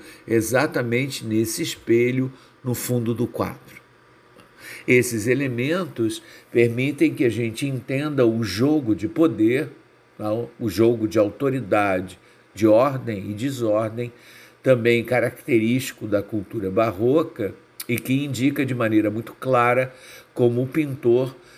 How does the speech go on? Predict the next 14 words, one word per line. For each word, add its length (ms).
elabora 540
todo 520
um 160
processo 760
de 160
crítica 920
onde 720
o 120
rei 420
e 80
a 60
rainha 600
são 240
colocados 880